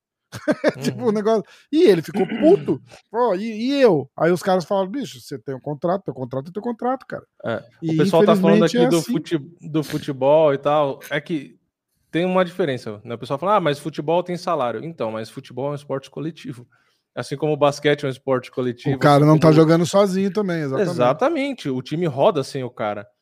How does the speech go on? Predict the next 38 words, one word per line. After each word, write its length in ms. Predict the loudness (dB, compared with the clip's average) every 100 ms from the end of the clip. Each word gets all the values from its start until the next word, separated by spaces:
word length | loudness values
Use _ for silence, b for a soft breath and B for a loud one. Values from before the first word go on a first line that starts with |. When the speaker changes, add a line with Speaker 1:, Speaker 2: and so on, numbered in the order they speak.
| _ -10
Speaker 1:
É. 40 |
Speaker 2:
entendeu? 360 | -6 -6 -6 -10 _ -6
E 140 | 4
outra, 440 | 6 6 4 -2
a 100 | -2
frequência. 840 | -4 -4 -4 -4 -4 -6 -10 -14 -6
Quantos 340 | -4 -4 -4 -4
jogos, 520 | -2 -2 -4 -12 -10
quantos 360 | -8 -8 -8
jogos 320 | -2 0 0 -6
faz 220 | -6 -6
por 260 | -6 -4 -2
ano 180 | -2
um 20 | -4
jogador 280 | -2 -4
de 60 | -6
futebol, 380 | -12 -12 -8 -8
porra? 300 | -10 -12 -12 _ _ _ _ _ _ _ _ _
Você 140 | -6
quer 160 | -2 -2
comparar 480 | -2 2 4 4
mesmo? 400 | 2 0 0 -2
Quantas 340 | -4 -4 -2 -4
vezes 140 | -4
um 100 | -6
cara 220 | -2 -2
trabalha 340 | 0 0 0 0
e 40 |
o 20 |
outro 160 | -2 -4
trabalha? 460 | -4 0 -2 -2 -10 b
O 80 | -4
Speaker 1:
É, 60 | 0
Speaker 2:
jogador 320 | 2 2 0
de 80 | -2
Speaker 1:
não 100 | -2
dá. 60 | -2
Speaker 2:
futebol, 500 | 2 4 4 2